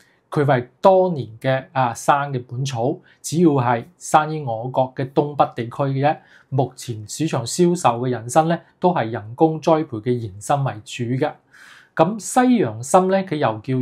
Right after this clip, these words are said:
洋參、花旗參㗎，佢為五加科植物西洋參嘅乾燥根啊。佢多生於呢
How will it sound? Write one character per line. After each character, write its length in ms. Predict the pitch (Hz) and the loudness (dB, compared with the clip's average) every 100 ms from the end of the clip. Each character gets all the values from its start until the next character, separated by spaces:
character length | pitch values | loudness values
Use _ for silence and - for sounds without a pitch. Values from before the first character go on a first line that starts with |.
| 123 | -2
洋 140 | 104 107 | -4 -6
參、 320 | - 156 165 - | 2 2 2 -2
花 240 | - 147 151 | 4 4 4
旗 200 | 113 110 | -6 -6
參 340 | - 135 131 | -2 0 0
㗎， 160 | 123 120 _ _ | -4 -6 _ _
佢 100 | - | -2
為 240 | 147 127 120 | 2 2 -2
五 160 | 131 165 | -4 4
加 220 | 175 175 | 6 6
科 160 | 180 | 2
植 120 | 175 123 | 0 -2
物 120 | - - | -4 -6
西 320 | - 165 160 | 2 4 4
洋 240 | 131 110 | 0 -6
參 360 | 107 147 139 135 | 0 2 2 -2
嘅 160 | 120 113 | -6 -2
乾 260 | 143 131 | 0 0
燥 240 | 135 120 113 | -4 -8 -4
根 300 | 131 123 123 | -2 -2 -6
啊。 100 | 120 _ _ _ - | -10 _ _ _ -4
佢 200 | 147 143 _ - | -4 -4 _ 2
多 260 | 180 175 | 4 4
生 260 | 175 170 170 | 2 0 2
於 140 | 170 | 0
呢 140 | 170 | 0